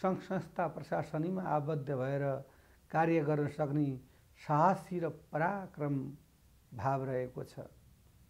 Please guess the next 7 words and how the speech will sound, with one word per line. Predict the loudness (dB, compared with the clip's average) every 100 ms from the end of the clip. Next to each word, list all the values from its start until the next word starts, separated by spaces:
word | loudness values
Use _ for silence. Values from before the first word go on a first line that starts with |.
| -20 -20 -20 _ -20 -16 0
त्यस्तै | 2 2 0
प्रकारले | 0 -2 0 0 0 -2 -2 -6 -16 -20 -20 -20 -12 6
राशि | 8 8 6 2
वृष, | 4 2 2 -2 -12 -20 -20 -20 -20 -20 -20 -20 -20 -6 4
वृष | 8 8 8
राशिको | 10 10 8 6 8 6
स्वामी | 8 6 8 8 6 4 0